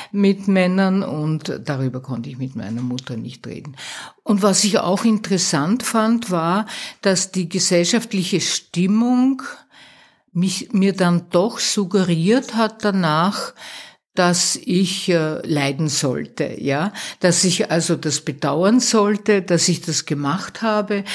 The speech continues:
dass ich plötzlich angefangen habe, Kinder,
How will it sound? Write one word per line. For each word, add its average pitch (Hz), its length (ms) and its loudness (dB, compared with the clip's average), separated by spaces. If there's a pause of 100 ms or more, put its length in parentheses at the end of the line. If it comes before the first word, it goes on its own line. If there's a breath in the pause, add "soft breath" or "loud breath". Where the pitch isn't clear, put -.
(260 loud breath)
dass 165 180 2
ich 185 140 2
plötzlich 170 500 0
angefangen 160 760 0
habe, 147 340 -2
Kinder, 190 560 2